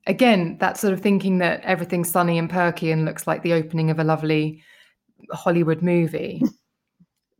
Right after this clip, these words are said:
Speaker 1: That shouldn't be what it is <laughs> all the time, but we can sometimes buy into that, uh, false reality. And, um, actually,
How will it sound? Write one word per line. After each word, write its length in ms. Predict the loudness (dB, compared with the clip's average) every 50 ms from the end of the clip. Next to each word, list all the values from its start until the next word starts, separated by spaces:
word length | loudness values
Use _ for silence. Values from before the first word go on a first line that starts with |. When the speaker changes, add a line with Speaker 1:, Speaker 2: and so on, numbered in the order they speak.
| _ -2 -2
Speaker 1:
That 140 | -2 0 -2
shouldn't 340 | -2 -2 0 0 0 0 0
be 100 | 0 0
what 200 | 0 2 2 2
it 100 | 2 2
is 340 | 2 2 0 0 -2 -6 -8 -8 -8 -8 -2
<laughs> 200 | 0 0 2 4
all 200 | 4 4 4 4
the 80 | 2 0
time, 480 | -2 0 2 4 4 4 2 0 -2
but 160 | -2 -4 -4 -4
we 140 | -4 -4
can 120 | -4 -4 -4
sometimes 460 | 0 0 0 0 0 -2 -4 -4 -4
buy 160 | -2 0 0
into 340 | 2 2 0 0 -2 -4 -4
that, 260 | -2 -2 -2 -2 -4 -8 -16 -20 -20 -20 -20 -20 -20 _ _ _ _ -2
uh, 240 | 0 2 2 2 0 -2 -6 -6
false 380 | 0 2 2 2 2 -2 -4
reality. 720 | -2 0 0 2 2 0 -2 -4 -8 -10 -10 -10 -10 -12 -16 _ _ _ _ _ _ _ _ _ _
And, 440 | -4 -2 0 0 0 -2 -4 -6 -8 -8 -4 -2
um, 560 | -2 0 0 0 0 0 0 -2 -4 -6 -12 _ _ _ _ _ _ _ _ _ -4
actually, 760 | -4 -4 -4 -8 -8 -4 -2 -2 -2 -2 -2 -4 -6 -8